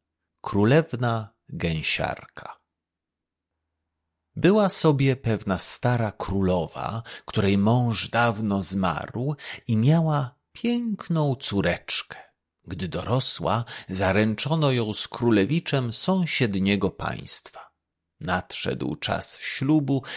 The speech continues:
i królewna miała ruszyć za granicę. Wówczas matka spakowała jej wiano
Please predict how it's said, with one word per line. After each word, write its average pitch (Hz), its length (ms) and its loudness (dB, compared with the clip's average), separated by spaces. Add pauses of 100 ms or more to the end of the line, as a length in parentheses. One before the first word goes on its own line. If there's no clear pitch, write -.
(140)
i - 160 2
królewna 160 760 2
miała 110 360 2
ruszyć - 840 -4 (160)
za 87 260 -4
granicę. 82 720 -6 (520)
Wówczas 95 720 0
matka 104 600 0 (240)
spakowała 90 1080 0
jej 82 340 -2
wiano 78 600 -4